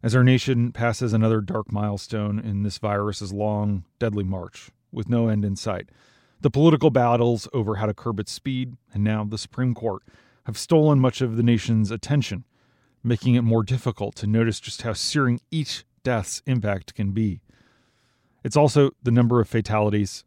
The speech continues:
two hundred thousand, that Trump said at a March twenty-ninth news conference would mean he had done a bad job. Yet six months in, Americans are turning away from news about the pandemic.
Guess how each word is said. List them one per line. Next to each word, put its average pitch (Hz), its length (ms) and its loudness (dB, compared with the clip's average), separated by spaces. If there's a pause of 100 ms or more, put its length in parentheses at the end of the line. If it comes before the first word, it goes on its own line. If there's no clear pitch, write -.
(120)
two - 100 -2
hundred 104 180 2
thousand, 98 420 -2 (260)
that 123 120 0
Trump 160 280 2
said 139 160 4
at 120 80 4
a 110 80 4
March 113 260 4
twenty-ninth 113 460 2
news 117 240 2
conference 98 480 -10 (280)
would 123 140 0
mean 120 180 6
he 113 120 4
had 113 120 2
done 120 140 6
a 110 80 4
bad 110 320 0
job. 107 360 -4 (600)
Yet 113 140 -4
six - 260 -2
months 160 240 4
in, 117 220 0 (480)
Americans 113 500 0
are 107 80 -2
turning 110 320 -2
away 101 240 0
from 101 160 -4
news 98 220 -2
about 92 180 -8
the - 80 -10
pandemic. 92 400 -6